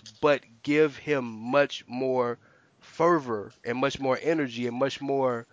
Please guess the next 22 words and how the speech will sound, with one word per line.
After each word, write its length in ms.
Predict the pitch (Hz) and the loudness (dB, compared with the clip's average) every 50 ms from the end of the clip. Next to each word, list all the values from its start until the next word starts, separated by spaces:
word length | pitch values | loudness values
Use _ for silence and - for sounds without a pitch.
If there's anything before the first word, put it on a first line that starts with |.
| _ _ _ _ _ _ _ _ _ _ _ | _ _ _ _ _ _ _ _ _ _ _
crowd 400 | - - 156 156 156 160 156 143 | -4 4 6 8 10 10 8 6
reaction 680 | 135 135 131 123 117 113 - - 117 107 98 101 117 _ _ _ _ _ _ _ _ _ _ | 4 2 4 4 2 2 -2 -6 -8 -10 -10 -12 -18 _ _ _ _ _ _ _ _ _ _
to 100 | - - | -10 -10
finally 440 | 123 - - 143 147 147 147 143 147 | -10 0 4 6 6 6 6 4 0
wanna, 480 | 143 135 139 139 139 135 131 123 120 101 - _ _ _ _ _ _ _ _ - - - - - - _ _ _ _ _ - | 0 4 4 4 6 6 4 2 2 -2 -6 _ _ _ _ _ _ _ _ -20 -16 -14 -14 -16 -16 _ _ _ _ _ -10
I 80 | 104 110 | -6 -4
don't 140 | 117 117 | -4 -4
wanna 120 | 110 104 98 | -4 -6 -8
call 280 | - - 127 123 120 | -2 2 2 4 4
Jinder 240 | 104 110 110 104 101 | 2 -2 -6 -6 -6
the 80 | 95 98 | -8 -10
mountain, 280 | 95 101 98 98 107 - | -10 -10 -10 -10 -12 -12
but 100 | - - | -14 -12
finally 300 | - - 131 127 120 110 | -2 0 0 0 0 -2
chop 260 | - - - 120 120 | -6 -4 -2 -2 -2
the 80 | - - | -2 -4
mountain 300 | 110 110 110 110 101 101 | -4 -4 -4 -4 -4 -6
down. 180 | 107 107 92 - - - _ _ _ _ _ _ - - - - - _ _ | -6 -6 -6 -8 -12 -16 _ _ _ _ _ _ -18 -18 -18 -18 -20 _ _
And 200 | 123 123 123 120 | -4 -2 -2 -2
when 120 | 127 127 131 | -2 0 2
that 120 | 139 127 | 2 4
happens, 560 | 143 165 175 156 120 104 104 107 - - - | 8 8 8 8 6 0 -8 -12 -14 -18 -20